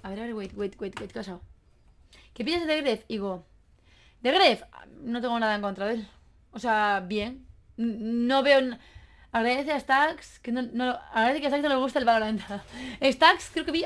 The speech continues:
un vídeo en su vida, no tengo ni idea de cómo, de, no tengo ninguna valoración de él. Gref me cae bien, solo que, em, me parece un afortunado. <laughs> Le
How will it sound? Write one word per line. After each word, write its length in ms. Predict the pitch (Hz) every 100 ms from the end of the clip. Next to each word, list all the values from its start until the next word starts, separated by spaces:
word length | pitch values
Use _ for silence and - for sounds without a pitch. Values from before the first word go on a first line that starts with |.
| -
un 200 | 294 311
vídeo 220 | 294 302
en 260 | 302 302 254
su 140 | -
vida, 240 | 208 214 202
no 80 | 220
tengo 100 | 254
ni 80 |
idea 120 | 254 262
de 80 | 247
cómo, 160 | 214
de, 320 | 214 226 226 -
no 100 | 214
tengo 160 | 226 247
ninguna 280 | 240 233 240
valoración 320 | 214 214 220
de 60 | 202
él. 100 | 190 - -
Gref 360 | 226 285 330 320
me 120 | 311
cae 140 | 311 254
bien, 320 | 254 208 - -
solo 260 | - 233
que, 360 | 240 269 277 277 - - _ -
em, 1080 | - 226 220 214 208 202 196 196 196 190 202 - - -
me 160 | 220 196
parece 200 | 190 233
un 60 |
afortunado. 540 | 233 254 220 196 233 - - - - -
<laughs> 0 |
Le 260 | 247 285